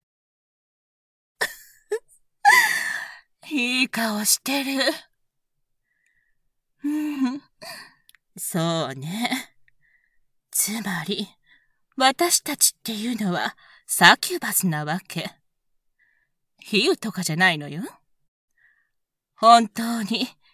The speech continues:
人間の男性の性器を吸い取って生きてるわけ。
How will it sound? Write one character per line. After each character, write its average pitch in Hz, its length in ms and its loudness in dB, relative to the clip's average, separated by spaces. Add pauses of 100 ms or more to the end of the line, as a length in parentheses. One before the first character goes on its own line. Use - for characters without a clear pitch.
(360)
人 240 360 6
間 247 240 2
の 240 120 2
男 226 280 6
性 262 260 0
の 247 120 -2
性 269 300 -4
器 165 240 -6
を 147 140 -6
吸 - 340 -2
い 285 120 2
取 349 200 -10
っ - 20 -20 (140)
て 233 100 -4
生 175 200 -2
き - 120 -6
て 302 200 -10
る 214 120 -6
わ 190 140 -6 (100)
け。 - 220 -10